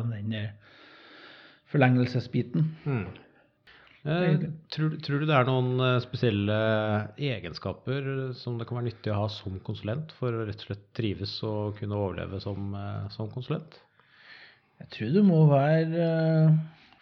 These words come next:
Speaker 1: fleksibel og omgjengelig.
Speaker 2: Ja.
Speaker 1: Egentlig, og ha evnen til å ta til deg kunnskap og lese av folk. Du trenger nødvendigvis ikke å være,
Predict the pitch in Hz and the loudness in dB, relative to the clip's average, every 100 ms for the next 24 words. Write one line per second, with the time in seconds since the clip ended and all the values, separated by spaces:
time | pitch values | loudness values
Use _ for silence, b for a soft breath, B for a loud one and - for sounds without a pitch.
0 | - - 147 - - 120 117 139 151 147 | -14 -8 -8 -6 -2 -2 2 2 2 2
1 | 135 123 127 135 170 - b b b - | 2 2 2 0 -2 -6 b b b -16
2 | - 151 - b b b b b b b | -6 -6 -6 b b b b b b b
3 | b b _ 208 160 156 165 151 143 139 | b b _ -4 0 2 2 -2 2 2
4 | 131 131 123 139 131 120 123 139 - 131 | 2 2 0 0 0 -2 -2 -4 -2 -2
5 | 123 117 117 110 120 - 127 - - 147 | -2 -4 -6 -4 -4 -4 -4 -4 -6 -8
6 | - b b b b b b b _ - | -10 b b b b b b b _ -8
7 | 139 135 139 135 127 - 131 - 143 - | -6 -4 -4 -4 -6 -6 -6 -6 -8 -12
8 | - _ _ _ _ _ _ - 156 147 | -20 _ _ _ _ _ _ -4 2 6
9 | 147 202 185 139 135 147 127 113 117 127 | 8 8 8 8 8 6 4 0 2 4
10 | 139 | 4